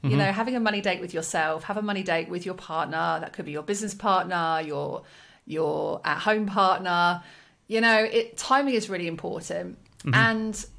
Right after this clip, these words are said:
Speaker 1: sometimes it's just not the right time to have that conversation
Speaker 2: Yeah.
Speaker 1: with the two of you around money, and that's okay. Like, sometimes ha-, starting with your own relationship with money as an individual by yourself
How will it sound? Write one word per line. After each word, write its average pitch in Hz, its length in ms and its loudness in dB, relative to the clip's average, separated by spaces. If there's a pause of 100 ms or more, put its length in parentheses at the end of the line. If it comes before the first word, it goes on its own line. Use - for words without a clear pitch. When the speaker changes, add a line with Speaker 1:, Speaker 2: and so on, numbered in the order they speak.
(120)
Speaker 1:
sometimes 359 680 0
it's 233 160 -2
just 254 200 -4
not 226 160 0
the 214 60 -4
right 220 180 2
time 190 420 -2
to 226 100 -8
have 190 180 -4
that 208 140 0
conversation 196 880 -6 (160)
Speaker 2:
Yeah. 135 100 0
Speaker 1:
with - 120 -2
the 262 60 -8
two 330 220 -2
of - 80 -6
you 151 300 0
around 170 300 2
money, 254 300 -2
and 233 120 0
that's 294 180 -2
okay. 202 540 0 (400)
Like, 214 360 0 (460)
sometimes 262 460 -2
ha-, 220 180 -6
starting 226 600 0
with 190 100 -4
your - 180 -2
own 190 120 -2
relationship 170 600 -4
with 180 120 -8
money 170 200 -4
as 180 180 0
an 175 80 -6
individual 170 840 -8
by 202 140 6
yourself 190 680 -4